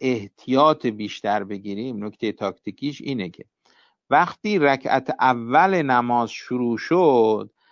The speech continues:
هنوز دشمن، اه، خیلی تصمیمی نداره که چه بکنه، دستش نیومده که داستان چیه.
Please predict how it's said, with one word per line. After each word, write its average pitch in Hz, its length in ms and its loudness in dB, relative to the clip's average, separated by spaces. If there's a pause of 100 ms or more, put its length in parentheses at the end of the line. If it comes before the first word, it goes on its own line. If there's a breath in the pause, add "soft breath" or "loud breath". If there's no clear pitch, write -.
(180)
هنوز 160 580 2
دشمن، 147 840 2 (680)
اه، 113 140 -4
خیلی 139 600 2 (440)
تصمیمی 139 520 0
نداره 143 460 4
که 101 120 -6
چه 107 180 -2
بکنه، 82 540 -8 (640)
دستش 120 420 -2
نیومده 104 520 0
که 95 120 -6
داستان 92 520 -4
چیه. - 380 -18